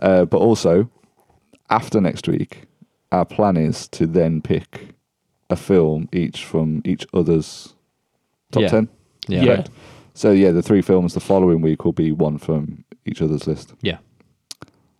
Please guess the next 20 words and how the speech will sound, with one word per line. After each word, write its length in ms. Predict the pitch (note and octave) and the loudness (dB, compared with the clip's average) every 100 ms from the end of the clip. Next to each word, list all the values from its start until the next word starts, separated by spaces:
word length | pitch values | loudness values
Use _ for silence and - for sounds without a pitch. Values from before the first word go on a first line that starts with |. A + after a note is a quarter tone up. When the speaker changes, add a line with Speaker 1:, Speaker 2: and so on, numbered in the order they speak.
| - | -4
Speaker 1:
So 60 | - | 0
that'll 160 | A2 | 0
be 120 | F2+ E2 | 0 -4
interesting. 380 | - - - | -6 -12 -12
Speaker 2:
Hmm. 360 | - C#3 A2 F2 F2 _ _ | -8 -6 -4 -6 -10 _ _
Speaker 3:
Yeah. 180 | E3 A2 - _ _ _ | -4 -4 -6 _ _ _
Speaker 2:
Will 140 | G2+ F2 | -6 -6
be. 120 | F2+ _ _ _ _ _ | -10 _ _ _ _ _
Speaker 1:
Hmm. 100 | G#3 D3 _ _ _ _ _ _ _ _ _ _ _ _ | -4 -4 _ _ _ _ _ _ _ _ _ _ _ _
Right. 160 | C#3+ - _ _ _ | -2 -2 _ _ _
You 120 | A2 | -2
can 140 | G#2+ A#2 | 2 2
follow 320 | B2+ A#2+ A#2+ | 4 4 4
us 220 | A#2 - - | 2 -2 -2
at 280 | A2+ - - | 0 0 -2
Three 200 | A#2 A2+ | 2 4
All 80 | G#2+ | 4
Seekers 680 | A2+ A2 - C#3+ - - _ _ _ | 0 0 0 -2 -4 -20 _ _ _
on 520 | G2 G2 F#2 F#2 F2+ F#2 | 0 2 4 2 0 -2
Instagram 420 | G2+ - A2 | -4 -2 -2